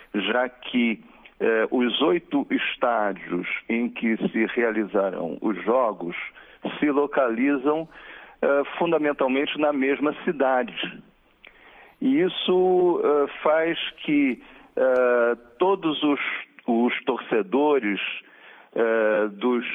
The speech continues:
trinta e dois, eh, das, das trinta e duas equipes que vêm para cá, se localizem e se hospedem, eh, na mesma cidade, fundamentalmente. Isso, eh,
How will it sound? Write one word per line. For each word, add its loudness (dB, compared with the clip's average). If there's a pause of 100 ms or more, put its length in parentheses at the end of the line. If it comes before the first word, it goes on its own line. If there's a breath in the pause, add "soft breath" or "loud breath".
(240)
trinta -2
e 2
dois, 2 (340)
eh, -2
das, -2 (160)
das 0 (160)
trinta -4
e 0
duas -2 (100)
equipes -4
que -2
vêm -2
para -2
cá, -2 (960 loud breath)
se 0
localizem 0
e 0 (120)
se 2
hospedem, 0 (520 loud breath)
eh, 2
na 2
mesma 0 (140)
cidade, 0 (120)
fundamentalmente. 0
Isso, -2 (460 loud breath)
eh, 2